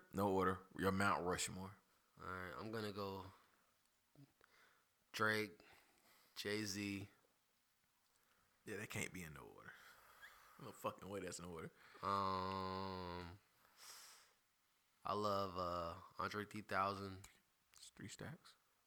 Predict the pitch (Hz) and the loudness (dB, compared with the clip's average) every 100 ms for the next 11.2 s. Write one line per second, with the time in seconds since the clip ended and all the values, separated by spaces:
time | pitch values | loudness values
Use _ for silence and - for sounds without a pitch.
0 | _ _ - 87 90 87 87 87 87 85 | _ _ -12 -6 -4 -4 -4 -6 -8 -10
1 | 85 85 87 - - _ _ - - - | -10 -12 -14 -20 -20 _ _ -6 -6 -6
2 | _ _ - - - _ _ - - - | _ _ -20 -20 -20 _ _ -20 -20 -20
3 | - - _ _ _ _ _ _ _ _ | -20 -20 _ _ _ _ _ _ _ _
4 | _ _ _ _ - - - - 90 110 | _ _ _ _ -20 -20 -20 0 6 6
5 | 120 113 117 131 120 107 101 127 131 123 | 6 4 4 4 2 4 8 10 12 10
6 | 110 95 - - _ - - 392 117 196 | 8 2 -8 -20 _ -18 -8 -4 -4 -4
7 | 196 180 120 95 185 - _ _ _ _ | -4 -4 -6 -8 -10 -12 _ _ _ _
8 | _ _ - _ 104 101 95 98 95 92 | _ _ -20 _ -8 -6 -4 -2 -2 -4
9 | 92 98 - 98 107 113 104 104 107 - | -6 -8 -6 -4 0 0 2 0 -2 -8
10 | - _ _ _ _ _ _ - - 98 | -20 _ _ _ _ _ _ -14 -8 -4
11 | 101 | -4